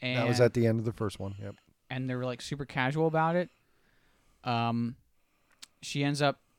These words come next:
Speaker 1: like, he ends up trying, like, she wears his old jacket, I guess, and he takes it back for a brief moment and then is like,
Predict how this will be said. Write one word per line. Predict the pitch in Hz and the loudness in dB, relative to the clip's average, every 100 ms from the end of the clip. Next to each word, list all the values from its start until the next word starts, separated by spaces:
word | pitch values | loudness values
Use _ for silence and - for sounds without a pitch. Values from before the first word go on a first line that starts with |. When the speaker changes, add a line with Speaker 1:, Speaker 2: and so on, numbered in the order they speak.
| _ _ - | _ _ -14
Speaker 1:
like, | 135 | -10
he | 147 | -4
ends | 147 | -4
up | 147 - _ _ _ _ | -4 -8 _ _ _ _
trying, | - - 143 147 | -8 -2 -2 -2
like, | 143 - | -6 -2
she | 196 | 0
wears | 190 190 - | 4 2 2
his | 160 156 _ | 0 -2 _
old | 165 156 151 127 - | -2 0 -2 -8 -14
jacket, | - 139 156 175 202 | -6 -4 -4 -4 -6
I | 214 | -6
guess, | 190 196 214 - | -4 -4 -4 -4
and | 143 | -6
he | 143 | -6
takes | 135 156 151 | -6 -6 -4
it | 151 | -4
back | 135 139 151 | 0 0 0
for | 170 160 | -2 -2
a | 147 | -2
brief | 151 156 151 | -4 -4 -4
moment | 143 156 151 | -4 -4 -4
and | 139 120 120 | -4 -4 -4
then | 120 120 | -4 -4
is | 120 | -4
like, | 120 | -6